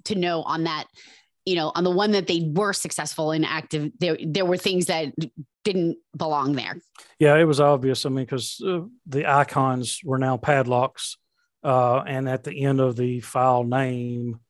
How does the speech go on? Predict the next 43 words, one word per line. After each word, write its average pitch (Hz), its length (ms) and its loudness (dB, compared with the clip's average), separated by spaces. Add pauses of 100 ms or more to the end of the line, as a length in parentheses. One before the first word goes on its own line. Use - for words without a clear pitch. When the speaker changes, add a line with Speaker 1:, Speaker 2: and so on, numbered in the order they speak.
(480)
Speaker 2:
uh, 123 200 0
or 127 160 -2
the 120 280 -4 (600)
name 120 260 -4
of 117 80 -4
the 117 220 -2 (300)
program 120 360 -2
that 117 100 -6
the 120 280 -4
icon's 123 360 -4
associated 120 480 -4
with 120 140 -4
it, 123 80 -8 (400)
it 143 160 -4
put 131 220 0
the, 127 300 -2
uh, 120 360 0 (1120)
dot 131 300 2
H 139 240 -2
T 135 200 -2
A 120 180 -2
after 123 340 -4
it. - 80 -20 (360)
<clears throat> 165 260 4
So 139 140 0
that 147 100 0
told 151 160 2
Speaker 1:
Okay. 131 80 2
Speaker 2:
me 135 60 2
it 143 60 -2
was 131 140 -4
encrypted. 123 520 -2
It 123 100 -6
didn't 143 160 0
do 135 140 0
that 127 180 -4
to 113 100 -14
folders, 127 500 0
but - 160 -12
files 131 360 2
within 131 260 -2
each 120 180 -8
folder. 117 560 -8